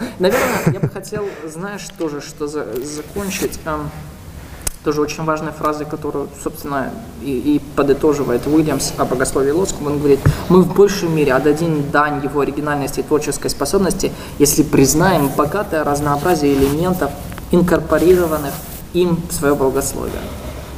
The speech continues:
То есть мы видим, что действительно попытка Лоскова была в том, чтобы вернуть то, что он считал очень важным, то, о чем говорили отцы церкви,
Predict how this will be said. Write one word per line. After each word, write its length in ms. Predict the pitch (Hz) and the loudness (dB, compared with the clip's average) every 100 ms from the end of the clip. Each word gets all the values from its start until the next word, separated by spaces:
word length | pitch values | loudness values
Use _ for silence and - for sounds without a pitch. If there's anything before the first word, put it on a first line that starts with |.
| - - - - - - - - - | -12 -10 -8 -8 -10 -12 -12 -12 -2
То 60 | 147 | 0
есть 120 | - | 4
мы 80 | 190 | 4
видим, 300 | 359 240 156 | 4 2 0
что 320 | - 147 143 - - | 2 2 2 -4 -4
действительно 400 | 151 208 226 135 | -2 2 2 0
попытка 500 | 139 - 220 - - | -2 -2 -4 -4 -2
Лоскова 480 | 143 220 - - - - - - - - | 0 0 -2 -4 -6 -8 -14 -16 -18 -6
была 260 | 135 147 160 | 2 4 2
в 100 | - | 2
том, 140 | 185 | -2
чтобы 300 | - 139 131 | 0 0 0
вернуть 520 | 123 135 143 170 180 | 2 4 6 6 4
то, 120 | - 127 | 2 -2
что 160 | 143 | -2
он 80 | 127 | -4
считал 240 | - 139 | -2 0
очень 280 | 127 131 123 | 0 2 0
важным, 360 | 117 110 - - - - - - | 2 2 0 -8 -10 -12 -14 2
то, 140 | 156 | 4
о 60 | 151 | 4
чем 200 | - 135 | 0 -2
говорили 320 | 127 127 123 | -2 -2 -4
отцы 280 | 117 - - | -4 -6 -8
церкви, 440 | - - - - | -8 -10 -10 -12